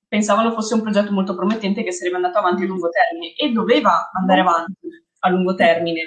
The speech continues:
Speaker 2: Mm.
Speaker 1: Purtroppo, per un motivo non ben specificato, evidentemente non stava avendo troppo successo, l'hanno
Speaker 2: Mm.
Speaker 1: tagliato totalmente dopo il quinto volume, dopo aver buttato,
Speaker 2: Sì.
Speaker 1: diciamo, una bomba di trama, una bomba di lore.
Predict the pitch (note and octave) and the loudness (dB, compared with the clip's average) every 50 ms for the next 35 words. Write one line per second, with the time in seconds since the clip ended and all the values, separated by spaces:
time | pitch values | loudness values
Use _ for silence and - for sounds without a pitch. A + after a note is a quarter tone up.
0 | - - A3+ - _ _ _ _ _ _ _ _ _ _ _ _ _ _ _ _ | -6 -8 -8 -10 _ _ _ _ _ _ _ _ _ _ _ _ _ _ _ _
1 | - F4 - - C4+ A3+ G#3 G#3 A3+ A#3+ B3+ E4+ F4 - C4+ G#3+ G3 G3 G3 G3 | 2 2 4 4 4 4 4 2 2 2 2 2 2 0 -2 -2 -2 -2 -4 -4
2 | G3 G3 G#3 G3+ G#3+ G3+ G3 G3 F#3+ F#3+ G3 F#3+ G3+ G3 F#3+ G#3+ G#3 - - F3+ | -4 -4 -6 -6 -8 -8 -8 -6 -6 -6 -8 -8 -8 -8 -8 -10 -12 -12 -14 -14
3 | F3+ G3 G3+ - G#3 - F3+ F3 F#3 - - - F3 E3+ F3 F3 F3 F3 F3+ F3 | -14 -14 -14 -14 -8 -4 -4 -4 -4 -4 -4 -6 -4 -4 -6 -8 -6 -6 -4 -4
4 | F3+ F3 E3+ E3+ E3 - E3+ F3 E3+ F3 F3 F3 F3+ F3 F3 E3+ E3+ E3+ D#3+ - | -4 -6 -10 -14 -8 -4 -4 -2 -2 -2 -4 -4 -2 2 6 6 6 6 4 0
5 | - _ _ _ _ _ _ _ - G3+ F#3+ F3+ - F#3+ F#3+ - A3 A3 A3 - | -12 _ _ _ _ _ _ _ 2 2 2 2 2 -4 -4 -4 -4 -4 -2 0
6 | A3 - - - - - G#3 G#3+ A3 - - - _ _ _ _ - A#3+ A3+ A3+ | 0 0 0 -4 -4 0 0 0 0 -2 -8 -16 _ _ _ _ 2 2 4 4
7 | A3 G#3 G#3 G3+ A#3 A3+ A3+ G#3+ G3+ - - - A3 G3 - G3+ G3 G3 F3 E3 | 4 2 2 2 2 2 2 2 0 -2 -6 -10 -10 -4 -2 -2 0 0 0 -2
8 | F3+ F3+ F#3 F3+ F3+ F3 F3+ F#3+ F3+ E3 - - - _ A3+ G#3 G3 G3 G#3 G3+ | -2 -2 -2 -2 -2 -4 -2 -4 -6 -6 -8 -12 -14 _ -6 -4 -4 -4 -4 -4
9 | G#3 F#3+ F3 E3 F3+ G3 G3 F#3+ E3+ F3+ F3 F3 F3 F3 F3 F3 F3 - E3+ E3+ | -2 0 0 0 0 0 0 -2 -2 -4 -4 -2 -2 -2 -2 -6 -6 -4 -4 -4
10 | E3+ - F#3+ F#3+ F#3+ F#3 F3 E3+ E3+ E3+ E3 - _ _ _ _ _ _ - F#3 | -2 -2 -2 -2 -2 -4 -4 -4 -4 -4 -6 -6 _ _ _ _ _ _ 2 4
11 | F#3 F#3+ G#3 A3+ A3 G3+ G3 F3+ F#3 F3+ - F3+ F3 E3 E3 E3+ F3 F3 F3 E3+ | 6 6 8 8 8 8 6 6 4 4 6 4 4 4 4 4 4 4 4 4
12 | F3 F#3 F3+ F3+ F3 E3+ F#3 G3+ F#3+ E3 D#3+ E3+ E3+ F#3+ G#3+ A3 - - | 2 2 0 2 2 2 2 2 2 2 2 2 2 2 0 0 -2 -12